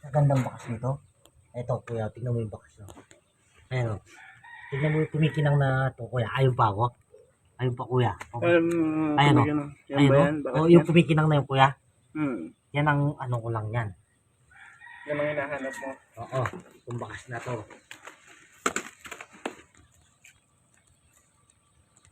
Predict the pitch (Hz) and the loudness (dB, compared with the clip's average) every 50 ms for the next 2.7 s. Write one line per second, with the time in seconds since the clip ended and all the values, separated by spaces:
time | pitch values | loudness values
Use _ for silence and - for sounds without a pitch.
0 | _ _ _ _ _ _ _ 247 208 - - - - - - - - _ - 135 | _ _ _ _ _ _ _ -12 -12 -12 -12 -16 -18 -18 -18 -20 -20 _ -20 -20
1 | 135 139 143 139 139 147 139 123 127 127 123 127 127 127 127 127 135 127 - - | -20 -20 -20 -20 -18 -18 -14 -10 -10 -10 -8 -8 -8 -8 -8 -8 -10 -12 -16 -14
2 | 135 120 113 113 - 151 151 131 117 - 127 - - | -12 -12 -12 -10 -8 -8 -8 -8 -10 -16 -18 -16 -14